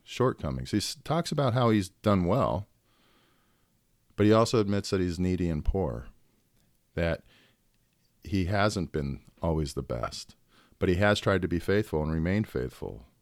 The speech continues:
But he's continuously asking for mercy. And it's from that, that point where an individual is looking for mercy from God, that's forgiveness, that they then will show mercy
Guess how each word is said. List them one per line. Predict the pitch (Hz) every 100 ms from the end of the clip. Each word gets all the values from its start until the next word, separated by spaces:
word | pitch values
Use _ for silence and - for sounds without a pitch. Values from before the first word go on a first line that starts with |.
| _ _ _ _ -
But | 101
he's | 95 87
continuously | - 95 - 104 107 104 95 80 -
asking | 78 78 - 78
for | -
mercy. | 73 73 76 - 57 - - _ _ - - -
And |
it's | 90 -
from | 107
that, | 101 82 _ _ _
that | 98 90 -
point | - 143 120 87 -
where | 87 85 80 82 _ _ -
an | 92
individual | 98 101 101 98 95 85
is | 78
looking | 85 - 87
for | -
mercy | 78 92 123 - 67 58 62 _ _ _ _ _ _ _
from | - 98 104
God, | 107 107 78 60 - _ _ _ _ _ _ _
that's | - 82
forgiveness, | - 85 76 110 101 64 52 - - _ _ _ _
that | - 80
they | 87 82
then | 85 85 78 69 _ _ - _ _ _ -
will | 76
show | - 92 82 71 73 _ _
mercy | 80 78 71 - 65